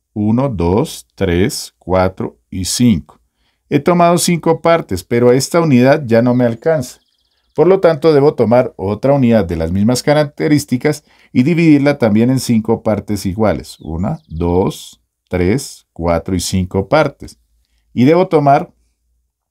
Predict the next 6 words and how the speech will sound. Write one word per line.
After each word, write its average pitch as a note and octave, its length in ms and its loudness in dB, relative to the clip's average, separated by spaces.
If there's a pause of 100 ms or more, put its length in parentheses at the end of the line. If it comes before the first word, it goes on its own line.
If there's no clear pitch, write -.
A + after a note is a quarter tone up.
(640)
seguir B2+ 400 0
tomando. G#2 460 -2 (160)
Llevaba B2+ 360 2
cinco, D#3+ 540 -2 (360)
seis, C3+ 680 0 (320)
siete, A#2+ 800 0